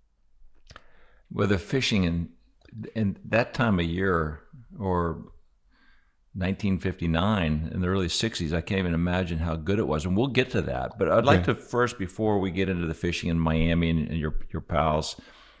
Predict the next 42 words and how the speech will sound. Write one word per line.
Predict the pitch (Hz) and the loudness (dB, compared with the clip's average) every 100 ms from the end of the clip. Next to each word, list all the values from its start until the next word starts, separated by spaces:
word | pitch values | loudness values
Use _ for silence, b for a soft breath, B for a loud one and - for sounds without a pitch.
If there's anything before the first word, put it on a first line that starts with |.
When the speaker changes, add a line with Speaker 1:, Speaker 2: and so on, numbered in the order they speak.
| B | B
Speaker 1:
let's | 123 127 | -2 0
go | 151 | 2
back | 120 113 | 4 4
to | 98 | 2
Cuba | - 104 87 85 | -4 -2 0 -2
briefly. | - - 82 - 69 69 B B | -2 -2 -2 -2 -6 -6 B B
Speaker 2:
Okay. | B 113 B | B -10 B
Speaker 1:
You | - | -6
told | 113 165 180 | -2 0 4
me | 135 | 4
a | |
story | 104 - 113 101 | 4 4 4 4
one | 87 85 82 | 4 2 2
time | 92 87 85 87 | 0 0 0 0
about | 76 87 85 82 | -2 -2 -2 0
how | 98 | -2
you | 95 104 | -2 -2
guys | 104 98 85 | 0 0 0
used | 90 87 | -2 -4
to | 85 | -6
fly | - 90 87 | -6 -2 0
kites | 85 - 107 92 - - - - _ _ _ _ _ | -2 -2 0 0 -4 -12 -14 -20 _ _ _ _ _
out | 92 92 | -2 0
of | 85 | 0
your | 85 | -2
building. | 78 98 101 78 67 - - - | 0 2 2 0 -4 -10 -20 -4
Speaker 2:
Oh, | 113 107 | 2 4
my | 95 95 85 | 4 2 4
Speaker 1:
I | 110 | 6
wanna | 139 151 | 8 8
Speaker 2:
goodness. | 123 | 8
Speaker 1:
hear | 113 107 | 6 6
the | 98 | 4
kite | - 92 90 | 2 2 2
story. | - 90 82 | 0 2 4
Speaker 2:
I'm, | 87 | 4
Speaker 1:
And | 98 | 6
Speaker 2:
I'm | 117 | 8
Speaker 1:
you | 120 | 10
met | 127 135 | 10 10
a | |
friend. | 120 - 123 104 76 71 | 8 6 6 8 6 0